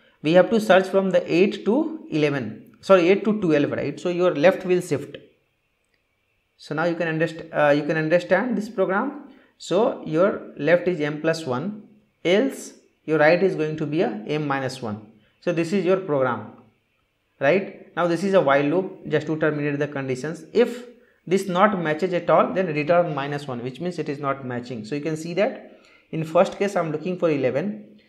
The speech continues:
in second case I'm looking for four, and I'm just printing that. So if I will run the program, it will tell you the index. Run as.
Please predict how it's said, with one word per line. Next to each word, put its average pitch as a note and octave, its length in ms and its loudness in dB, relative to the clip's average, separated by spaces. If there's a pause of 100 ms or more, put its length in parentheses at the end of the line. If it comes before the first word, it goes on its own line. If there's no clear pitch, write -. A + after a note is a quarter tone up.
(240)
in D#3+ 300 -4
second A3+ 360 0
case - 480 -2 (460)
I'm D#3 240 -2
looking E3+ 320 -4
for F3+ 200 0
four, A#2+ 400 -2 (200)
and F#3 100 -4
I'm F3+ 120 -2
just F3+ 200 0
printing D#3 400 -4
that. A#2+ 320 -6 (240)
So D3 540 0
if D3+ 180 -4
I D3+ 80 4
will C#3+ 160 0
run D#3 180 0
the G3 100 2
program, D#3 480 0
it D3 120 -4
will D#3 220 0
tell D#3 160 0
you F3 120 0
the D#3+ 140 2
index. C#3+ 440 -4 (2000)
Run B2 200 -4
as. F#3 240 -4